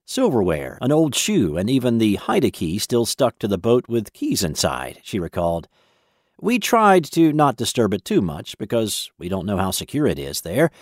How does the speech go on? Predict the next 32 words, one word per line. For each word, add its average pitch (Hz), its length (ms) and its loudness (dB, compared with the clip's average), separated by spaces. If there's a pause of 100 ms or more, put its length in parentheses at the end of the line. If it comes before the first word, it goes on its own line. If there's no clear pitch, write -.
(380)
and 117 260 -6
we 107 80 0
didn't 113 200 0
want 117 140 4
anyone 110 320 2
to 92 80 2
get 90 140 0
hurt," 147 380 0 (180)
Bowles 104 400 -2
told 92 260 -4
Fox - 320 -8
thirteen 78 460 -8
News. 76 400 -10 (640)
"But 170 160 0
we 170 100 4
could - 160 0
see 262 300 4
that 170 220 6
there 156 200 4
had 131 220 4
been 127 180 2
some 135 220 0
people 135 340 -2
that 120 120 2
had 113 100 0
tried 123 260 2
to 107 60 -2
recover 131 440 0
it 151 120 0
at 107 120 -2
some 180 220 2
point. 82 340 -12